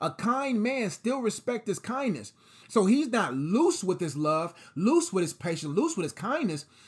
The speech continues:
He respects it. In the moment that someone disrespects his patience, love, and kindness, he knows how to limit it. So we're not sitting there saying a wise man is a man that's loose with his love, loose with his patience, loose with his kindness.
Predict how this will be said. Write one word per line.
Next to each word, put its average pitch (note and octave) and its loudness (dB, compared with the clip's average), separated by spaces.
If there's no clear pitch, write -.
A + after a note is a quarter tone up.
He B3 6
respects A3 0
it. F#3 -2
In F#3 -2
the F#3 0
moment B3 0
that F3 0
someone B3+ -2
disrespects G#3+ -2
his F#3+ 2
patience, F3+ 0
love, F3 0
and D#3+ -4
kindness, E3+ -2
he A#3 4
knows F#3+ 4
how E3+ -2
to E3 -2
limit G3 4
it. A#2+ -8
So F#3+ 2
we're A3+ 6
not C4+ 0
sitting B3 -2
there A3+ 0
saying A3 -2
a D#3 -2
wise F3+ 0
man F#3+ -4
is E3+ -4
a - -4
man F#3 -2
that's D#3 -4
loose G3+ 0
with E3+ -4
his D3 -6
love, E3 -2
loose A#3+ 0
with G3+ -4
his - -8
patience, F3 -4
loose G3 -2
with - -8
his D#3+ -8
kindness. A3+ -4